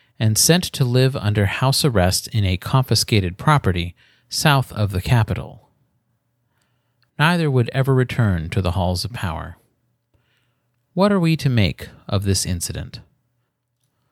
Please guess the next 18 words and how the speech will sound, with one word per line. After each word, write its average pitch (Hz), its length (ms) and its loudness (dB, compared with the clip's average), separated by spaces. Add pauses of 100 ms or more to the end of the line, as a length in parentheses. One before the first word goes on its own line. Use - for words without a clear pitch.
(280)
The 139 120 2
Latin 190 440 0
phrase 117 500 0
cui - 340 -2
bono 95 640 -2
is 113 280 -2
commonly 180 720 0
employed 107 580 2
in - 140 -4
a 101 100 2
situation 104 720 0
like 82 260 -4
this. - 480 0 (880)
Who 196 180 2
benefits? - 840 -2 (1120)
That 151 260 0
being 156 240 2
said, 90 460 0